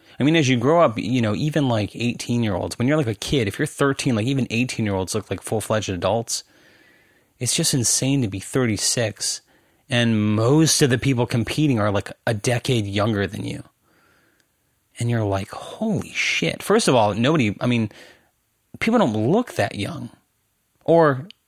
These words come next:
to, to put it more clearly, they, they do look that young, but it's really wild to realize that you're not as young as you think you are.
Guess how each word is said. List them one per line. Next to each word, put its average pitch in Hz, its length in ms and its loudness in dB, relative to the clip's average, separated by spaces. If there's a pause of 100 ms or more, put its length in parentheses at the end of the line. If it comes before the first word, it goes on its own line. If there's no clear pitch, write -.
to, 139 100 0
to - 180 -14
put 139 140 2
it 120 80 2
more 104 240 0
clearly, 120 500 0
they, 104 400 0 (280)
they 110 120 2
do 139 260 2
look 120 240 2
that 98 220 0
young, 95 400 -2
but 107 240 0 (1080)
it's - 260 -2
really 143 480 2
wild 107 720 2
to 120 140 0
realize 104 580 0
that 101 180 -2
you're 113 200 0
not 123 200 2
as 101 280 -4
young 123 360 2
as 117 140 -2
you 104 100 -2
think - 420 -4
you 101 160 -2
are. - 260 -10